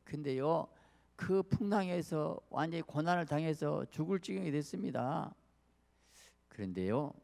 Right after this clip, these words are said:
여기서 우리가 꼭 하나 기억할 거 있어요. 이 항해가 예수님이 건너편으로 가라 했거든요. 아니, 예수님이 가라는 항해도, 예수님이 말씀대로 순종하다 가는 항해에 왜 풍랑이 옵니까?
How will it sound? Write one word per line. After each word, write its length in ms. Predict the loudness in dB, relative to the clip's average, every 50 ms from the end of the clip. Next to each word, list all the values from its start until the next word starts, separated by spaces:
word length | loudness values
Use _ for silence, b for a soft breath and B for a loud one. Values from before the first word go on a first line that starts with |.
| -20 _ -8
여기서 260 | -6 -6 -4 -4 -4
우리가 400 | -4 -2 0 0 0 -2 -2 -6 -6
꼭 280 | -6 -6 -6 -6 -8 -6
하나 180 | -4 -2 -4
기억할 340 | -2 -2 -2 0 0 0 0
거 100 | -2 -4
있어요. 260 | -6 -6 -8 -10 -12 -12 -14 -18 _ _ _ _ _ _ _ _ _ _ _ _ _ _ -20 -20 -20 _ _ _
이 140 | 4 4 6
항해가 560 | 8 8 8 8 6 6 8 8 8 8 6
예수님이 520 | 4 2 2 0 0 -4 -4 -2 -2 -2 -2
건너편으로 480 | -2 -2 -2 -2 -2 -2 -2 -4 -4
가라 460 | -6 -10 -8 -6 -2 2 6 8 8
했거든요. 500 | 10 10 8 6 4 0 -6 -6 -10 -14 -16 -20 _ b b b b b b b b b b
아니, 440 | 2 6 8 10 10 12 12 12 12
예수님이 1120 | 12 12 12 10 8 8 10 10 12 12 12 12 12 12 12 12 12 10 10 8 4 2 -2 -6 -10 -10
가라는 480 | 2 6 12 12 12 12 12 12 12
항해도, 1000 | 8 6 8 8 10 10 10 10 12 12 12 12 10 8 10 10 8 8 6 4 B B B B 6
예수님이 640 | 10 10 10 10 8 8 6 6 8 10 10 8 8
말씀대로 560 | 8 8 6 8 8 6 6 8 10 10 10
순종하다 640 | 10 8 6 8 8 10 12 12 12 12 12 12 12
가는 220 | 10 8 8 8 8
항해에 320 | 8 8 6 8 10 10
왜 220 | 12 12 12 10
풍랑이 460 | 10 8 6 4 12 12 12 12 12 12
옵니까? 640 | 12 12 8 8 8 8 8 10 8 8 6 2